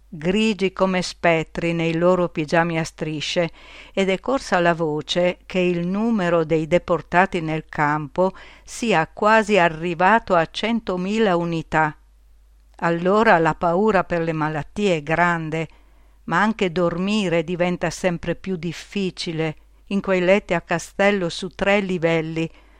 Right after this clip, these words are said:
con pagliericci infestati da pulci e pidocchi, dove devono stringersi in tre, quattro a cuccetta, in una promiscuità bestiale.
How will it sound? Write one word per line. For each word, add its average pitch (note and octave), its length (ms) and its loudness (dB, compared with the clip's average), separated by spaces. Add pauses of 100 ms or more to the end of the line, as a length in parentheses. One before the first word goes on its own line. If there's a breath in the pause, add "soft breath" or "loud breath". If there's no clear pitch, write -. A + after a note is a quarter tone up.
(140)
con F#3+ 280 0
pagliericci G3 960 0 (180)
infestati F#3+ 840 0
da D#3+ 240 0
pulci A3 520 -4
e E3+ 80 0
pidocchi, E3 720 -4 (380)
dove F#3+ 480 2
devono G3 440 0
stringersi F3+ 1160 0
in F3+ 260 -2
tre, F#3+ 380 2 (220)
quattro G#3 540 4
a E3+ 80 2
cuccetta, D#3+ 880 -4 (360 soft breath)
in F3+ 180 -2
una F#3+ 300 0
promiscuità F3 1160 -4
bestiale. D#3 960 -4